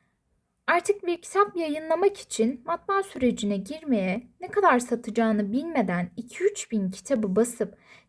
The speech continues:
depoya koymaya, o kitapları dağıtmaya çalışmaya, kitapçılara ulaştırmaya gerek kalmayacaktı demiş, bir açıklamada bulunmuş. Sonrasında bir kitabı yayımlamak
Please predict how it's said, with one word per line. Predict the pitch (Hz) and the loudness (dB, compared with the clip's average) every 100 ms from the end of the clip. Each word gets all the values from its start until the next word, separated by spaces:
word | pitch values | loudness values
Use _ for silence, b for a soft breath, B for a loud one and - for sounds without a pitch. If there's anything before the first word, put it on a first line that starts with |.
| 254 | -6
depoya | 302 - 285 185 - | -4 2 4 4 0
koymaya, | - 285 302 277 202 185 190 b b - | -2 2 4 4 2 0 -6 b b -12
o | - | -10
kitapları | - 330 311 - 302 311 - | -10 -4 -4 -4 -8 -4 2
dağıtmaya | 247 247 247 262 262 294 | 4 4 0 -2 -2 -2
çalışmaya, | - 240 202 196 - 196 185 185 b b b | -6 -4 -4 -4 -6 -4 -4 -6 b b b
kitapçılara | - 320 330 - - 311 320 - | -8 0 0 -2 0 4 4 4
ulaştırmaya | 262 254 247 247 - 269 277 240 | 4 4 4 0 -6 -2 0 2
gerek | 185 262 254 240 - | 2 4 2 0 -6
kalmayacaktı | - 277 330 311 240 190 202 180 - 185 | 0 2 2 2 0 2 0 0 -4 -2
demiş, | 185 185 185 | 0 0 -2
bir | - | -4
açıklamada | - 220 226 - 220 214 214 269 | -4 -4 -6 -2 2 4 4 4
bulunmuş. | 247 196 180 185 220 277 - b b b b | 2 2 0 0 -2 -4 -12 b b b b
Sonrasında | _ 392 392 403 - - 247 220 208 208 233 277 - _ _ _ _ _ _ _ _ _ _ _ - _ _ _ 370 | _ 0 2 2 -2 0 2 4 4 4 2 0 -6 _ _ _ _ _ _ _ _ _ _ _ -20 _ _ _ 6
bir | 440 - | 6 6
kitabı | - 359 370 | -6 -2 -2
yayımlamak | 349 330 302 302 302 311 330 | -2 -4 -6 -4 -4 -2 -4